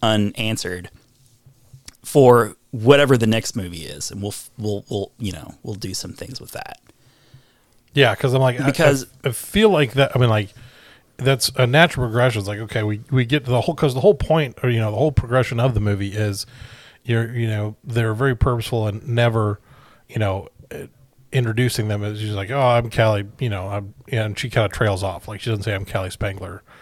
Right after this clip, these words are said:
Speaker 2: None of the kids are introduced with Spengler. And it's like, even when you
Speaker 1: Right.
Speaker 2: see,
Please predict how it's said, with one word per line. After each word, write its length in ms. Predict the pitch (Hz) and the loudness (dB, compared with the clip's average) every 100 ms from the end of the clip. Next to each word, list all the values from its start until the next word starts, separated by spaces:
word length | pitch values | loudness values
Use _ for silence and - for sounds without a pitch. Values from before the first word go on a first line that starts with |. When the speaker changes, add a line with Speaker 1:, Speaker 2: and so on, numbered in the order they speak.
| - - - - | -20 -20 -18 0
Speaker 2:
None 140 | 120 | 2
of 40 | 110 | 2
the 60 | |
kids 340 | 98 - 104 98 | 0 0 0 0
are 80 | 98 | -4
introduced 460 | 90 98 95 - | -4 -4 -4 -4
with 200 | 117 92 | -4 -6
Spengler. 580 | - - 107 101 98 90 - - - - | -4 2 2 2 -8 -8 -12 -20 -20 -8
And 100 | 120 | -2
it's 100 | 110 | 2
like, 120 | 107 113 | 2 2
even 220 | 127 117 | 2 2
when 100 | 107 | 0
you 40 | |
Speaker 1:
Right. 80 | 104 | 0
Speaker 2:
see, 300 | - 120 110 | 0 2 2